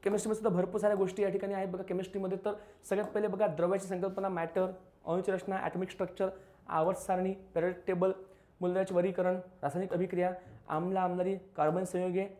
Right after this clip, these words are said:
धातू, रसायनशास्त्र दैनंदिन. बघा, मग याच्यामध्ये आपण पाहू शकतो, generally बऱ्यापैकी सगळ्याच गोष्टींना चांगले प्रश्न, आ, मार्क आहेत. यामध्ये mainly अणू, आवर्त सारणी आणि वर्गीकरणावर जास्त प्रश्न आहेत.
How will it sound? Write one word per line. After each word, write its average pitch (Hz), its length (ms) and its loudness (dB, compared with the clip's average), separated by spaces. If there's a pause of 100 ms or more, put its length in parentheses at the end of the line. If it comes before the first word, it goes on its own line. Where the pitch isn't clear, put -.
(120)
धातू, 165 320 -2 (380)
रसायनशास्त्र 170 500 0
दैनंदिन. 135 340 0 (400)
बघा, 139 120 0
मग 151 60 0
याच्यामध्ये 196 320 0
आपण 196 100 0
पाहू 196 160 0
शकतो, 190 300 0
generally 175 340 2
बऱ्यापैकी 185 380 2
सगळ्याच 190 520 0
गोष्टींना 202 340 0
चांगले 196 240 0
प्रश्न, 190 300 -4 (160)
आ, 175 80 0 (360)
मार्क 175 300 2
आहेत. 190 140 6 (380)
यामध्ये 180 300 2
mainly 185 320 0 (340)
अणू, 190 220 2 (120)
आवर्त 175 240 4
सारणी 185 300 0 (140)
आणि 170 140 0
वर्गीकरणावर 180 460 2
जास्त 180 220 0
प्रश्न 180 260 -4
आहेत. 180 160 2